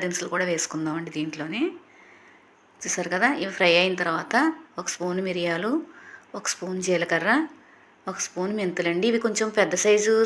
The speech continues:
స్పూన్స్ తీసుకున్నానండి, మరీ చిన్నవి కాదు. ఆ కొలత ప్రకారం వీటికి సరిపడగా తీసుకున్నానండి. ముందు పప్పు దినుసులు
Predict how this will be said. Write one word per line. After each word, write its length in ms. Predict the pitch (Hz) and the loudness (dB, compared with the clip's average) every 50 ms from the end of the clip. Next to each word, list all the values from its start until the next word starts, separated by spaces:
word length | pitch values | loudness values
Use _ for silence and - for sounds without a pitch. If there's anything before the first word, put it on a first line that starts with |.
| 220 - | 2 0
స్పూన్స్ 340 | - 208 196 190 190 - - 202 | -2 -2 -2 -2 -2 -4 -4 -4
తీసుకున్నానండి, 640 | 190 - - - 190 185 180 180 175 175 170 180 214 226 220 | -4 -4 -4 -4 -2 0 2 2 2 2 2 2 2 2 2
మరీ 140 | 185 180 196 - - | 0 0 0 -2 -2
చిన్నవి 280 | 185 165 175 185 180 - 170 | -2 -2 -2 -2 -2 0 -2
కాదు. 240 | 160 147 - 202 269 349 - - - - - - - - - - - - - - - - _ _ _ - 196 | -2 -2 -2 0 0 0 0 -2 -8 -18 -20 -20 -20 -20 -20 -20 -20 -20 -20 -20 -20 -20 _ _ _ 2 2
ఆ 40 | 202 202 | 4 4
కొలత 220 | - 190 185 - 190 - | 4 2 2 0 2 4
ప్రకారం 380 | 208 208 208 214 214 226 269 294 | 4 6 8 8 8 8 8 8
వీటికి 240 | 262 226 214 220 208 208 | 6 4 4 2 0 0
సరిపడగా 420 | 214 196 190 196 196 190 185 220 240 233 | 0 2 4 4 4 4 4 4 2 2
తీసుకున్నానండి. 640 | 208 180 - - - 180 175 170 170 165 175 196 214 208 | 0 -4 -4 -4 -4 -2 -2 0 0 -2 -2 -2 -2 0
ముందు 180 | 190 185 185 202 202 | 0 0 0 0 0
పప్పు 180 | - 190 190 175 170 | -2 0 0 0 0
దినుసులు 280 | 180 185 180 208 185 | 0 0 -2 -2 0